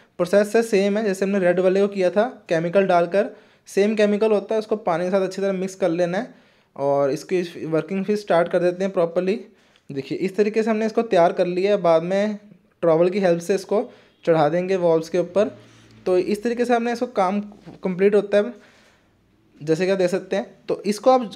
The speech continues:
कहीं भी कर सकते हैं, एक्सटीरियर, इंटीरियर फेस पे, और इसकी कॉस्टिंग भी ज़्यादा नहीं पड़ती है। जैसे फ्रंट में टाइल्स लगवाते हैं उससे तो बहुत ही कम कॉस्ट पड़ती है इसकी। इसको आप कहीं भी करवा सकते हैं, इसकी कभी इसको बाहर कोई ख़राब नहीं होता, ये लाइफ टाइम होता है जब तक इसके ऊपर ठोक, कोई ठोके, इसको तोड़े ना,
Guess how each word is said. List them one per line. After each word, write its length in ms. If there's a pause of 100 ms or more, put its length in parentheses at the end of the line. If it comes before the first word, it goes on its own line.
कहीं 180
भी 100
कर 100
सकते 300
हैं, 60
एक्सटीरियर, 380
इंटीरियर 380
फेस 280
पे, 220 (400)
और 340
इसकी 240
कॉस्टिंग 440
भी 60
ज़्यादा 220
नहीं 120
पड़ती 340
है। 180
जैसे 160
फ्रंट 300
में 80
टाइल्स 280
लगवाते 420
हैं 80
उससे 180
तो 120
बहुत 400
ही 80
कम 240
कॉस्ट 260
पड़ती 300
है 60
इसकी। 380 (1120)
इसको 240
आप 120
कहीं 180
भी 100
करवा 260
सकते 300
हैं, 100
इसकी 160
कभी 220
इसको 200
बाहर 280
कोई 120
ख़राब 340
नहीं 100
होता, 220
ये 360 (240)
लाइफ 340
टाइम 120
होता 220
है 60
जब 200
तक 120
इसके 180
ऊपर 120
ठोक, 480
कोई 180
ठोके, 500
इसको 120
तोड़े 300
ना, 140